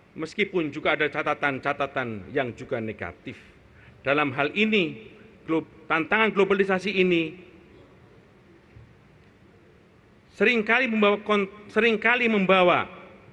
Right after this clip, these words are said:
pada praktek ketatanegaraan kita yang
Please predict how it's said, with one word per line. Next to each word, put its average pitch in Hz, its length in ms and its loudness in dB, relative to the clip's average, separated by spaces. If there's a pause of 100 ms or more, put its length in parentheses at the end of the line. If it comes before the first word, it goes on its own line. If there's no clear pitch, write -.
(3000)
pada 143 160 0
praktek 185 480 -2
ketatanegaraan 180 800 0
kita 160 480 -2 (240)
yang 151 240 0